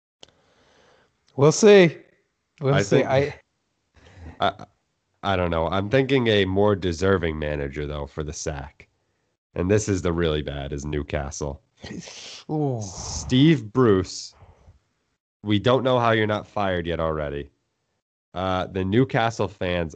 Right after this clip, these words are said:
Speaker 2: loathe Steve Bruce. They entirely loathe Steve Bruce. He's still in a job. Granted, they are, uh, they have nineteen points on the season, which is seven above the relegation zone.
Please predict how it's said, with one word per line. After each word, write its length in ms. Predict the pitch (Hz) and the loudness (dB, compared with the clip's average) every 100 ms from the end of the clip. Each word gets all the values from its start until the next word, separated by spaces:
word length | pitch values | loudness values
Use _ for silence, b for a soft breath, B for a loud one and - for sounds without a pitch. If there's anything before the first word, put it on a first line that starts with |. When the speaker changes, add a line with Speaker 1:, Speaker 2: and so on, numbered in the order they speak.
| _ - | _ -12
Speaker 2:
loathe 580 | 80 95 120 120 101 73 - _ _ _ _ | -2 2 4 4 2 -2 -20 _ _ _ _
Steve 440 | - 98 87 76 | -14 -8 -8 -8
Bruce. 400 | 82 73 67 - - | -10 -10 -10 -16 -8
They 200 | 92 90 | -6 -6
entirely 720 | 90 - 110 113 107 104 90 - - | -8 -4 -2 0 0 -2 -4 -12 -8
loathe 460 | 87 104 104 85 | 0 4 4 0
Steve 360 | - 95 92 - | -8 -8 -8 -8
Bruce. 420 | 78 78 76 - _ _ _ _ _ - | -8 -8 -10 -18 _ _ _ _ _ -8
He's 180 | 101 | -8
still 260 | - 127 123 | -2 0 2
in 80 | 113 | 2
a 60 | |
job. 480 | 98 95 87 85 80 _ _ _ _ _ _ _ - | 0 0 0 0 -4 _ _ _ _ _ _ _ -8
Granted, 520 | 98 104 101 110 92 | -4 -2 -2 -4 -2
they 220 | 95 95 | -2 0
are, 320 | 90 90 90 | 0 0 0
uh, 360 | 85 85 82 80 _ - - | 0 -2 -2 -6 _ -18 -8
they 80 | 98 | -6
have 80 | 92 | -2
nineteen 400 | 101 113 113 95 | -2 -2 -4 -4
points 300 | 104 101 98 | -2 -2 -4
on 100 | 95 | -6
the 80 | |
season, 460 | 85 - 90 85 85 | -6 -6 -6 -4 -4
which 200 | 80 - | -6 -6
is 260 | 82 76 - _ _ _ | -6 -8 -16 _ _ _
seven 400 | - - 117 101 | -10 0 0 2
above 480 | 95 90 90 87 - _ _ _ _ _ _ _ | 0 2 0 0 -8 _ _ _ _ _ _ _
the 80 | - | -4
relegation 640 | 90 92 87 85 82 - 80 | 0 2 0 -2 -4 -6 -8
zone. 420 | 78 78 78 78 | -4 -4 -4 -6